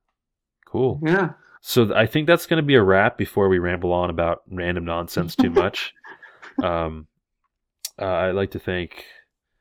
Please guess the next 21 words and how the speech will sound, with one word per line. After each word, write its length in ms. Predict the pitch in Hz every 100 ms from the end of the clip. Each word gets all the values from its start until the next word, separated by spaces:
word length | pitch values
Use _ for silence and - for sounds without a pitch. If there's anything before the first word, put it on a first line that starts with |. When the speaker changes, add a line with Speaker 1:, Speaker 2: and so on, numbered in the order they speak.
| _ _ _ _ -
Speaker 1:
Aiden 320 | 95 92 85
for 140 | 95
being 260 | 87 90 87
a 60 |
part 320 | 80 - 95 95
of 80 |
this. 280 | 101 101 -
Do 120 | -
you 60 | 95
have 100 | 98
anything 440 | 98 95 110 98 92
to 60 |
plug? 760 | - - - 92 101 131 139 113
I 120 | 90
think 180 | - 90
that's 320 | 85 - - _ _
pe-, 140 | 92 -
what 180 | 92
people 280 | - 92 95
normally 340 | 87 87 85 80
a-, 200 | 80